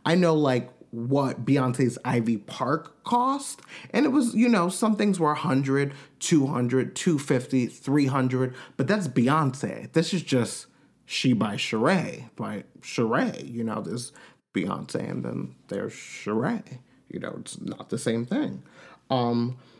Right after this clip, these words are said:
you know, again, Sheree's house is beautiful. It's huge. Um, and so we are introduced to also a friend of Courtney.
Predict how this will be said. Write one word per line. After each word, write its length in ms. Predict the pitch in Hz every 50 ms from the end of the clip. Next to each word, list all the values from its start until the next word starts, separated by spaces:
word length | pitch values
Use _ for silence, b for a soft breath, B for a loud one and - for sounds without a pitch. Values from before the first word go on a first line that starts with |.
| b b
you 160 | 135 151 156
know, 320 | 151 131 117 110 104 - -
again, 380 | - 156 131 151 160 160 165 165
Sheree's 400 | 160 - 175 160 151 147 143 143
house 220 | 156 135 131 131
is 100 | 143 131
beautiful. 480 | 120 117 117 110 104 - - 120 123 120 -
It's 120 | 117 -
huge. 640 | - - - 147 135 127 123 139 165 165 - - B B B B B B B B _ -
Um, 560 | 135 131 120 120 120 120 120 120 120 123 123 b b b b b b _ _
and 300 | - 160 180 175 170 160
so 260 | 143 - - 190 175 165
we 300 | 151 143 170 208 226 254
are 100 | 240 -
introduced 800 | 214 208 208 208 - 226 185 151 139 139 143 139 135 139 - -
to 180 | - 202 165 -
also 600 | - - 151 165 180 196 190 - - 185 139 120
a 100 | - 135
friend 440 | 127 - - - 151 139 135 131 120
of 320 | 120 117 113 113 113 113 - b b b b b b _
Courtney. 720 | - - - - 156 165 151 117 123 113 101 80 67 -